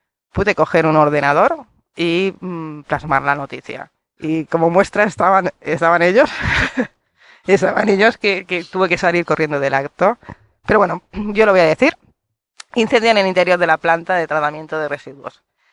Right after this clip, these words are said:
En la calle Teix-, eh, Teixidora se ha producido, se produjo ayer un incendio que se alargó cuatro horas. El fuego quemado parte de una gran pila de desechos, un de veinticinco metros por veinticinco metros y diez metros por, de altura.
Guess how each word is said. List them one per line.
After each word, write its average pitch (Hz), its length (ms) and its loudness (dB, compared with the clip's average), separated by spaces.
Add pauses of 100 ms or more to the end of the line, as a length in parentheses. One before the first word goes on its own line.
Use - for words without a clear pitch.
(240)
En 190 180 2
la 180 100 2
calle 175 200 4
Teix-, 175 220 -2
eh, 165 460 0 (200)
Teixidora 185 800 0
se - 160 -4
ha 240 60 2
producido, 220 640 0
se - 180 -10
produjo 165 420 -4
ayer 180 380 -2 (160)
un 202 140 -8
incendio 170 480 -4 (360)
que 220 120 -4
se 196 80 0
alargó 185 260 4
cuatro 165 320 0
horas. 147 240 -2
El 160 80 -8
fuego 202 460 2
quemado 185 500 4
parte 180 320 -2
de 180 80 -4
una 165 140 0
gran 240 300 0
pila 175 360 -4
de 175 140 -4 (160)
desechos, 147 520 -8 (100)
un 170 200 -10
de 165 140 -8
veinticinco 175 500 -6
metros 214 280 -6
por 160 180 -2
veinticinco 151 440 -12
metros 196 360 -2 (320)
y 233 80 -12
diez 240 200 0
metros 214 300 0
por, 180 160 -2
de 175 80 -2
altura. 135 420 -6